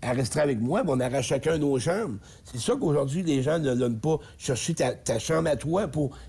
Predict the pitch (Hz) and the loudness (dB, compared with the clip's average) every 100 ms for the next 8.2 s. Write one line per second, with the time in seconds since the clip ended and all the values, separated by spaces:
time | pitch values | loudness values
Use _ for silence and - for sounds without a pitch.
0 | - - 127 120 117 95 - 180 226 180 | -10 -2 2 2 2 0 0 0 2 0
1 | 127 120 113 117 113 127 123 - - - | 0 2 2 2 0 0 0 -2 -8 -8
2 | - 92 131 120 104 90 104 98 95 107 | -6 -2 0 2 2 0 -2 -2 -2 0
3 | 101 117 202 220 160 127 113 98 - - | 0 2 2 4 2 2 0 -4 -12 -20
4 | - - - 123 120 107 113 139 113 117 | -20 -10 -4 0 2 2 2 2 0 0
5 | 104 107 147 214 110 - - - - 113 | 2 2 2 0 -2 -8 -20 -18 -2 0
6 | 123 139 131 247 175 131 160 220 139 - | 2 2 2 2 2 4 2 0 -4 -8
7 | - - 131 117 123 160 156 127 110 147 | -16 -4 -2 -2 0 0 0 -2 0 -2
8 | 254 | -2